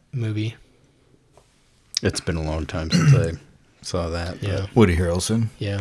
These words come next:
Speaker 3: Thank your dad for making you so famous for being part of the J F K assassination.
Speaker 1: Yeah.
Speaker 2: Mm-hmm.
Speaker 1: And then killing a federal judge and, and then getting in a standoff with police and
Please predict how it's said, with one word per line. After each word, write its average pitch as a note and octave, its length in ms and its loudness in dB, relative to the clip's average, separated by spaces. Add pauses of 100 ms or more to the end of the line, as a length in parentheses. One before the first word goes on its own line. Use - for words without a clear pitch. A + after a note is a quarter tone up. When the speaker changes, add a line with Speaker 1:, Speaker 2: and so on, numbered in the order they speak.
(100)
Speaker 3:
Thank E2 260 0
your E2+ 80 -2
dad E2+ 320 -2
for F2 240 -2
making F2 320 -2
you F2+ 100 0
so F2 200 -2
famous F#2 480 -4
for - 380 -8 (120)
being D#2+ 200 -8
part F2 160 -8
of F#2 60 -6
the F2+ 60 -6
J F#2 160 -6
F F#2+ 120 -10
K - 120 -10
assassination. - 480 -8 (100)
Speaker 1:
Yeah. G#2+ 160 0 (200)
Speaker 2:
Mm-hmm. E2+ 220 0 (240)
Speaker 1:
And G#2 160 0
then F#2+ 180 -2
killing A2+ 340 -4
a F#2+ 40 -6
federal G#2+ 360 -2
judge G#2 420 -2
and, G2 300 -2 (540)
and G#2+ 100 -2
then G#2 120 2
getting G#2 220 0
in G2+ 60 0
a G2 40 -2
standoff G#2+ 540 -2
with G2+ 140 -8
police G#2+ 420 -4
and F#2 280 -8